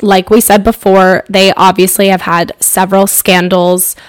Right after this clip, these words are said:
uh, with their collaborators, um, some being James Charles, Jeffree Star, Jaclyn Hill, just to name some. And it's crazy.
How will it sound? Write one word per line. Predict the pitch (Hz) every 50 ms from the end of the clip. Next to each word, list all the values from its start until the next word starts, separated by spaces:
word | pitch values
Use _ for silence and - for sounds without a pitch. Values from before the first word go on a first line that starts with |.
| - _ _
uh, | - 185 185 185 190
with | 202 190 -
their | - 180 180
collaborators, | - - - 190 180 180 185 196 202 202 196 208 196 208 208 208 208 214 214 208 - - - -
um, | 190 190 175 180 185 185 180 - -
some | - - - 208 202 202 190
being | 190 190 180 175 170 170 170 - - _
James | 196 - 165 165 - 202 -
Charles, | - - - - 254 247 240 240 240 233 233 233 226 - - -
Jeffree | - - - - - - -
Star, | - - - 226 220 220 214 220 220
Jaclyn | 214 - - 185 190 - - 185 170 185 196
Hill, | 180 202 196 202 208 202 208 196
just | 196 - - -
to | - 190
name | 190 185 180 185 180 180 180
some. | 175 - - 180 180 175 180 185 185 190 - - - - - - - - _
And | - 202 202 202 202 196 196 - 302 294 285 - - - _ _ _ _ _ _ _ _ _ _ _ _ _ _ _ _ _ _ _ _ _ _ _ _ _ _ _ _ _ _ _ _ _ _ _ _ _ _ _ _ _ _ _ _
it's | - 214 202 -
crazy. | - - - 180 170 165 170 - - 170 113 90 -